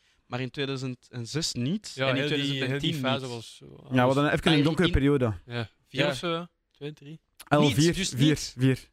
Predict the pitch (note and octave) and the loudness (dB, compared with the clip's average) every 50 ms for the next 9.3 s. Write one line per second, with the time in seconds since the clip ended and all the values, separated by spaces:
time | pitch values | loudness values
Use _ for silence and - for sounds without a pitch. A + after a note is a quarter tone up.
0 | _ _ B2+ C3 C3 B2+ C3+ D#3+ E3 C#3+ C3 - - A2+ G#2 - D3 C#3 - _ | _ _ 0 2 2 2 0 -4 -8 -10 -12 -16 -18 -8 -2 0 0 0 0 _
1 | _ - D#3 C#3 - D#3+ C#3+ - D#3 F#3+ F#3+ A#3 A#3+ - - - - _ _ _ | _ 0 0 0 0 -2 0 2 4 4 4 4 2 0 -2 -8 -14 _ _ _
2 | _ _ _ _ _ _ - - _ - - - E3+ F3 - - D#3+ - - - | _ _ _ _ _ _ -18 -16 _ -6 0 2 2 2 2 0 0 0 0 -2
3 | - D#3 C3+ B2 C#3 D#3 - - - E3+ - - - _ _ _ _ _ _ _ | 0 2 2 2 2 0 0 0 -2 -2 -2 -4 -12 _ _ _ _ _ _ _
4 | _ _ _ _ _ _ _ _ - G#3 A#3 B3 B3+ C#4 B3+ G#3 F3 - A#3 G3 | _ _ _ _ _ _ _ _ 2 4 6 6 6 6 4 4 2 2 0 2
5 | D3 F3 G3+ F#3+ C3+ B2 - - - C#3 C3+ C3+ C3 B2+ - - D#3 C#3+ C3+ B2+ | 2 2 2 2 0 -2 -4 -2 0 2 2 2 2 0 2 2 2 2 2 2
6 | A2 B2+ F3 - - - - _ _ - - - F3+ G3 G3+ G#3 G3+ G3+ E4+ A4+ | 2 2 0 0 -2 -6 -10 _ _ -8 -2 2 2 4 4 2 2 2 2 2
7 | A4+ - E3 C3 E3 F#3 G3 - A3 G3 - - - _ _ _ - E3+ F#3 G3+ | 2 2 2 4 2 2 2 2 0 -2 -2 -6 -16 _ _ _ 2 4 4 4
8 | G3+ - - G3 - - - D#3 - - - - B2 D#3+ D#3 E3 D#3+ C#3 F3+ F#3+ | 2 2 0 -2 0 0 0 -2 -2 -2 -8 -4 0 2 2 4 4 2 2 0
9 | - - F#3+ G3 - | 2 2 0 0 0